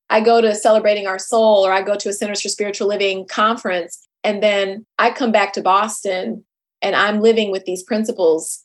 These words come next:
in everyday life, taking care of one patient at a time. And that's where I have to allow myself not to get discouraged, but to stay encouraged and inspired.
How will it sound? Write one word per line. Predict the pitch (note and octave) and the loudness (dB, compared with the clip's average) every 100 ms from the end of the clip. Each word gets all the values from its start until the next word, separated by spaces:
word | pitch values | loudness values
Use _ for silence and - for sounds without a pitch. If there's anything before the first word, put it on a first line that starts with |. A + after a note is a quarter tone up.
| - | -8
in | F#3 | 0
everyday | - G#3 G3+ F#3 | 2 2 2 2
life, | F#3 F#3 F#3 E3+ | 4 4 4 2
taking | - F#3 F#3+ | -4 -6 -6
care | F3+ F#3+ | -4 -2
of | F#3 | -2
one | F#3+ F#3+ | -4 -2
patient | G#3+ G3 G3+ F#3 | -4 -2 -4 -6
at | |
a | F#3 | -6
time. | - G3+ F#3+ F#3 | -6 -2 -2 -2
And | F3 | -2
that's | G3+ A#3 B3+ | -2 -2 -4
where | - F3 E3 E3 F3+ _ _ _ _ _ | -2 0 0 0 -4 _ _ _ _ _
I | G3+ | -4
have | G#3+ F3+ | -2 -2
to | - | -2
allow | D#3+ F#3 F#3 | 0 2 2
myself | F3+ F#3 F3+ E3 F3 | 0 -2 -2 -2 -4
not | F3+ F3 | -6 -6
to | - | -6
get | F3+ F3 | -2 -2
discouraged, | F3 E3+ F#3 F3+ F#3 F3+ F3 | -2 -6 -2 -2 0 -2 -4
but | E3+ | -6
to | - | -6
stay | - F3+ F3 | -4 0 -2
encouraged | F3 - G3 F#3+ | -4 -4 -2 -2
and | F3 | -4
inspired. | F3+ F3 F#3+ F#3 F#3 - - | -8 -6 -2 -2 -2 -4 -8